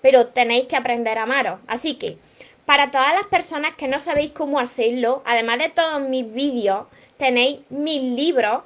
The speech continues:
que por eso los escribí, porque sé que os van a ayudar. Tenéis todos estos libros, tenéis que empezar por el primero y seguir en orden,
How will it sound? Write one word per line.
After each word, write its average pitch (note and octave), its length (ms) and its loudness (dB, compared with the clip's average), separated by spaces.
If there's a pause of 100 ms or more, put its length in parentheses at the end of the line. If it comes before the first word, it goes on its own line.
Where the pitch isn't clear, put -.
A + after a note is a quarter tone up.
(160)
que C4 100 4
por B3 200 8
eso E4 220 4
los D4 140 6
escribí, C#4 760 2
porque B3+ 240 4
sé B3 160 0
que C4+ 100 6
os C4 80 6
van B3+ 180 2
a C4 40 2
ayudar. A#3+ 500 2
Tenéis A#3+ 340 -2
todos C#4 300 2
estos C#4+ 260 0
libros, B3 480 2 (280)
tenéis C4 260 4
que D#4+ 80 -2
empezar C#4+ 500 0
por B3+ 160 6
el B3 120 4
primero C4+ 600 4
y B3+ 80 -6
seguir B3+ 360 2
en C4+ 160 8
orden, C4+ 420 2